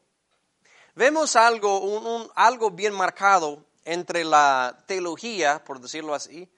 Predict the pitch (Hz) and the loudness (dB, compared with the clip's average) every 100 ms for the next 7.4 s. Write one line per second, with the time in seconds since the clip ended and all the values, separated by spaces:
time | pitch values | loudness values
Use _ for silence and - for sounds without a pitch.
0 | _ _ 151 156 156 190 208 285 - - | _ _ -4 -4 0 2 4 2 -8 -14
1 | - - 170 160 156 143 165 143 123 117 | -16 -10 -8 -6 -8 -10 -12 -12 -14 -10
2 | 117 110 - _ _ _ _ _ _ _ | -6 -6 -6 _ _ _ _ _ _ _
3 | _ - 196 214 208 208 226 208 185 196 | _ -12 -6 -4 0 4 4 4 -2 -8
4 | 175 147 196 185 185 175 _ _ _ 156 | -10 -8 -8 -6 -6 -8 _ _ _ 0
5 | 180 202 247 214 240 269 208 180 208 190 | 4 4 2 0 -4 -4 -6 -8 -10 -12
6 | 160 - 156 151 190 156 - 135 - 117 | -14 -12 -10 -8 -8 -10 -14 -14 -12 -12
7 | 113 90 - | -12 -14 -20